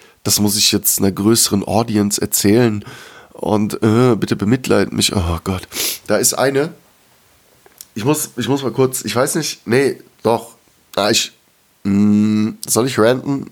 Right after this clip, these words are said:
Weiß ich nicht. Ich weiß es nicht. Ich weiß nicht, ob ich drüber ranten soll. Aber an sich ist es schon eine Frechheit. Ähm, da ist eine, die darf ihre praktische Prüfung wiederholen, weil sie sich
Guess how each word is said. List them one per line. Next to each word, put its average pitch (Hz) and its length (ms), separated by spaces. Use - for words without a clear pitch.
Weiß 87 180
ich 82 80
nicht. 71 300
Ich 101 120
weiß 80 240
es - 60
nicht. 67 160
Ich - 120
weiß 101 100
nicht, 90 100
ob 82 60
ich - 80
drüber 87 200
ranten 113 260
soll. - 180
Aber 95 140
an 110 80
sich 165 180
ist 143 60
es 117 140
schon 139 160
eine 110 60
Frechheit. 104 460
Ähm, 101 260
da 107 100
ist 127 160
eine, 131 280
die 160 120
darf 120 280
ihre 110 220
praktische - 480
Prüfung 127 420
wiederholen, 143 540
weil 104 220
sie 113 160
sich 143 400